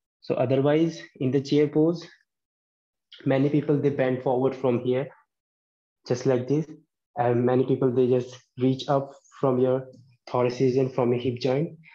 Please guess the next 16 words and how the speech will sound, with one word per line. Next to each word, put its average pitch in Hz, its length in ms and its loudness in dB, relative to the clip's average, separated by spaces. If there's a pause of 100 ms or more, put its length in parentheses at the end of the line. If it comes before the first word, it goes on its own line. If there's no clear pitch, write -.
(140)
So - 120 -4
this 135 200 -2
is - 40 -12
completely 139 600 -2
fine. 151 380 0 (160)
You 139 100 -2
have 135 220 -4
to 156 60 0
make 139 200 0
a 170 80 2
nice, 139 500 0 (640)
uh, 123 540 2
like 127 200 -2
ninety 127 320 2
degree 135 260 2
of, 123 240 -2